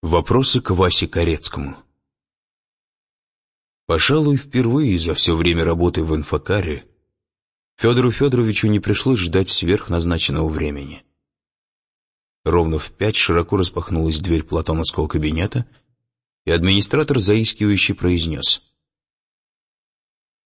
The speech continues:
«Прошу, Фёдор Фёдорович, Платон Михайлович ожидает». Фёдор Фёдорович пришёл с тяжёлыми известиями. В потёртой кожаной папке лежала бомба.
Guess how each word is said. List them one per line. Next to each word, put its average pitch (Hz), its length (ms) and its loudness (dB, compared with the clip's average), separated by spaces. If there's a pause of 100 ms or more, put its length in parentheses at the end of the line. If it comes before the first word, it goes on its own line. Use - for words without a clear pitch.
(540)
«Прошу, 139 400 2
Фёдор 104 300 0
Фёдорович, 80 500 -4 (400)
Платон 98 340 2
Михайлович 147 540 0
ожидает». 95 580 0 (1300)
Фёдор 98 300 2
Фёдорович 131 580 0
пришёл 92 400 0
с - 100 -4
тяжёлыми 76 600 -2
известиями. 69 680 -4 (1080)
В - 20 -20
потёртой 135 480 -2
кожаной 92 460 0
папке 71 420 -4
лежала 92 440 0
бомба. 92 600 -2